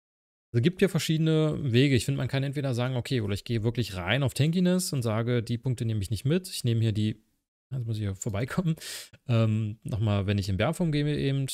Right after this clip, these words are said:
dass ich dann, ähm, gleich erstmal mehr Leben und mehr Rüstung habe und nehme meinetwegen noch Herz der Wildnis mit, um ein bisschen supportermäßig agieren zu können und, äh,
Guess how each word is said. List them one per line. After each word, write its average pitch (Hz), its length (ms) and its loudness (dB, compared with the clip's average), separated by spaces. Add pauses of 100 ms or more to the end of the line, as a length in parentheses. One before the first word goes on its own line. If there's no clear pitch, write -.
dass 120 180 -2
ich 117 120 -4
dann, 104 460 -2
ähm, 98 640 -4 (420)
gleich 95 240 -4
erstmal 104 240 -4
mehr 92 140 0
Leben 95 260 -2
und 98 120 -6
mehr 95 120 -2
Rüstung 147 340 -2
habe 120 260 0
und 107 100 -2
nehme 101 200 0
meinetwegen 95 400 -2
noch - 140 -4
Herz - 200 -6
der 92 120 0
Wildnis 160 300 2
mit, 147 260 2
um 113 360 4
ein - 580 -10
bisschen 110 300 4
supportermäßig 131 760 2
agieren 117 300 2
zu 120 120 -4
können 117 440 0
und, 107 540 -4
äh, 95 440 -2